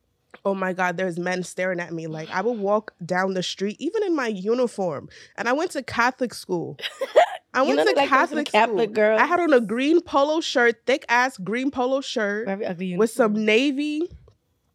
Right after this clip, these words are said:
Speaker 1: long ass slacks, and there would still be men catcalling me because my breasts were just so big. And it just,
Speaker 2: Melons.
Speaker 1: it always made me feel weird. And even after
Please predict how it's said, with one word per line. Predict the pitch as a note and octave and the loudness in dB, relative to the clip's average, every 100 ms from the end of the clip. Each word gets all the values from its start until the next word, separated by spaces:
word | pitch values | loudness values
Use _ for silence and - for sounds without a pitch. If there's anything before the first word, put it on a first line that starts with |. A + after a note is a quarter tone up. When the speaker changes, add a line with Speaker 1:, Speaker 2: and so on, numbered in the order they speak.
| - | -8
Speaker 1:
long | F#3 G3 A#3 B3 | -4 -2 -2 -2
ass | G#3+ A3 B3 | 0 2 0
slacks, | - - G3 F3 F3+ - - | -4 -6 -2 -2 -4 -8 -6
and | G#3 | -2
there | G#3 | 0
would | G#3+ | -2
still | G#3+ - A#3 | -2 0 0
be | A3 A3 | 0 -2
men | G3+ G3+ F#3 | 0 0 -2
catcalling | - A3 A3 G3 F3+ F3 | -2 -6 -2 -2 -2 -4
me | D#3+ | -4
because | D#3+ G3+ - B3 | -6 -6 -4 -4
my | A#3+ A#3+ | -2 -4
breasts | F3+ F#3+ D4+ A3+ | -4 -4 -6 -6
were | G#3+ | -8
just | G3 - | -8 -10
so | G#3+ G#3 | -8 -6
big. | E3 D4 C#4+ D3+ - - - - | -6 -8 -8 -10 -16 -20 -18 -6
And | G#3+ A3 G#3 F#3+ | -2 0 0 0
it | C4+ | -2
just, | F#4+ - | -2 -8
Speaker 2:
Melons. | - - - | -18 -6 0
Speaker 1:
it | |
always | C4+ F#4 C#4+ | 2 2 2
made | C#4 D4 | 2 2
me | C#4 | -2
feel | C4 B3+ B3 | -2 0 0
weird. | F#3+ G#3 A3+ F3+ | 0 2 2 2
And | E3+ G3 F#3 | 2 0 -2
even | A3+ B3+ C#4+ D#4 E4+ - - | -4 -2 -2 -2 -6 -10 -2
after | G3 G3+ - A#3 A3+ | -2 -2 -4 -4 -4